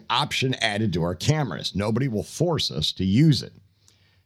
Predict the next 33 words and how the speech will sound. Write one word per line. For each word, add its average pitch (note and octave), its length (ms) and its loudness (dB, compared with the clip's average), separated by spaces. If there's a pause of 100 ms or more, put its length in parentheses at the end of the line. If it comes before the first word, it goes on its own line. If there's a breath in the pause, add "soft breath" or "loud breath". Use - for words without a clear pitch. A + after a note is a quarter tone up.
(160 soft breath)
Camera D3 360 2
companies, C#3+ 720 0
Fujifilm A2 540 0
included, C#3 640 0
do C#3+ 200 2
well G#2 300 -2
to A#2 200 -2
invest F2+ 460 -2
in F2+ 80 0
computational D2+ 760 -6
photography. C3+ 680 -4
It's F#2 240 -6
the G2+ 100 -6
way G2+ 260 -2
to G#2+ 100 -2
save G2 460 -4
mid-range A2 600 -2
cameras G#2+ 560 0
from C#2+ 260 -4
extinction. A#2+ 680 -2 (800 soft breath)
Give B2 260 0
customers C#3 600 2
the G2+ 120 -2
simplicity D3+ 680 2
of C#3 100 2
a - 20 2
smartphone A#2+ 720 0
with F2+ 140 0
just B2+ 400 -2
far A#2+ 320 0
superior F#2 560 -2
image A3 400 -2
quality, F2 540 -4